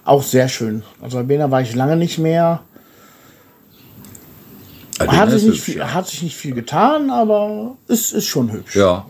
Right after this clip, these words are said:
Speaker 1: Ist ansehnlich.
Speaker 2: Cool.
Speaker 1: Wenn du das jetzt so ein paar Mal schon gemacht hast, ich mache ja Julia Morning eigentlich so seit bestimmt fünf, sechs Jahren jedes Jahr irgendwo mit. Früher noch in Draganovo am Anfang, jetzt in letzter Zeit fahren wir dann immer ans Meer.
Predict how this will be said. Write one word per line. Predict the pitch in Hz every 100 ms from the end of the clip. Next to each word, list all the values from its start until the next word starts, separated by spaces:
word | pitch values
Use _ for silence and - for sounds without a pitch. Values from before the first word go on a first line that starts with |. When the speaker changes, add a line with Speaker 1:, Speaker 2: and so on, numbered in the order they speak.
| -
Speaker 1:
Ist | - - - _ _ _ -
ansehnlich. | - 139 110 92 104 - - _ _ _ _ - - -
Speaker 2:
Cool. | 98 76 69 - - - -
Speaker 1:
Wenn | - 160
du |
das | 165 165
jetzt | 151
so |
ein | 131
paar | 127 151
Mal | 170 151
schon | 135
gemacht | 127 123 131
hast, | 131 - - -
ich | 131
mache | 147 143
ja |
Julia | 139 139 143
Morning | 135 139 147 123
eigentlich | 135 131 123 - - - - - -
so | - 101
seit | 110 117 117 113 - -
bestimmt | 107 147 135
fünf, | 135 131
sechs | 120 -
Jahren | 117 123 117
jedes | 123 123 -
Jahr | 107
irgendwo | 110 120 110
mit. | 117
Früher | - 131 131
noch | 127
in | 127 117
Draganovo | 110 123 135 151 135 135
am |
Anfang, | 123 135 127
jetzt | 120 -
in | 117
letzter | 123 123
Zeit | 131 117
fahren | 131 131
wir | 123
dann |
immer | 117 113
ans | 110 -
Meer. | 123 143